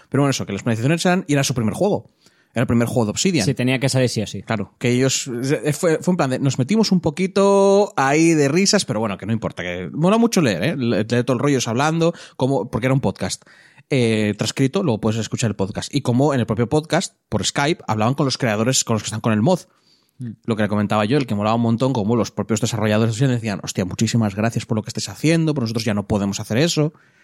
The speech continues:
Speaker 1: no tienen permisos, no sé qué rollos, y es muy guay que, que gracias a vosotros algunas personas puedan jugar hoy en día al kotor dos y puedan experimentarlo, mm, completo, puedan experimentarlo de verdad
Speaker 2: Sí,
Speaker 1: como
Speaker 2: las
Speaker 1: no sé
Speaker 2: partes
Speaker 1: qué.
Speaker 2: que ellos no pudieron
Speaker 1: Os
Speaker 2: meter
Speaker 1: agradecemos
Speaker 2: por
Speaker 1: muchísimo que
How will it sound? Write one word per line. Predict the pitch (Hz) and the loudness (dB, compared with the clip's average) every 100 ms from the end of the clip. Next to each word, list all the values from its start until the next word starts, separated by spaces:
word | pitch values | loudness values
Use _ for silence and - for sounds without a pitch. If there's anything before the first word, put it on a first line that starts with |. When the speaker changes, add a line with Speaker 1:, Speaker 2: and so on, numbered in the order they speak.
| _ - | _ -6
Speaker 1:
no | 110 | -2
tienen | 110 | -2
permisos, | 101 92 143 147 110 | -2 -2 0 0 -2
no | |
sé | 104 | -4
qué | - | -4
rollos, | 85 120 151 131 131 | -2 0 0 -2 -4
y | 98 | -4
es | 98 - - | -4 -6 -6
muy | 104 110 | -2 0
guay | 113 131 | 2 0
que, | 131 104 - - - | 0 -2 -6 -20 -14
que | - | -4
gracias | 104 110 131 | -2 0 0
a | |
vosotros | 127 147 151 | 0 0 -4
algunas | 104 101 147 151 | -6 0 2 0
personas | - - 156 131 | -2 0 0 -2
puedan | - 117 117 | 0 -2 0
jugar | 147 123 | 0 0
hoy | 117 | 2
en | 117 | 2
día | 113 | 0
al | |
kotor | 117 113 110 | 0 0 0
dos | 127 147 165 - _ _ - | 2 0 -2 -12 _ _ -6
y | 127 | -2
puedan | 120 123 | 0 2
experimentarlo, | 143 - 147 139 135 139 143 156 - - | 2 2 2 2 2 2 2 2 -2 -18
mm, | - 127 120 113 - | -14 -4 -2 -2 -2
completo, | 120 117 143 156 151 135 - _ _ | -2 2 2 2 2 -2 -4 _ _
puedan | 127 135 | 0 0
experimentarlo | - 135 131 139 135 | 0 0 0 2 2
de | |
verdad | 110 107 135 | 2 2 2
Speaker 2:
Sí, | |
Speaker 1:
como | 135 | 4
Speaker 2:
las | 139 | 4
Speaker 1:
no | |
sé | 143 | 2
Speaker 2:
partes | 143 151 | 2 2
Speaker 1:
qué. | |
Speaker 2:
que | 165 | 2
ellos | 143 139 143 | 2 2 2
no | |
pudieron | 131 143 135 | 2 4 4
Speaker 1:
Os | 135 | 2
Speaker 2:
meter | 147 147 | 2 2
Speaker 1:
agradecemos | 143 131 156 175 214 | 2 2 2 2 2
Speaker 2:
por | |
Speaker 1:
muchísimo | 160 175 165 185 | 2 2 2 2
que | 170 143 - | 2 -2 -6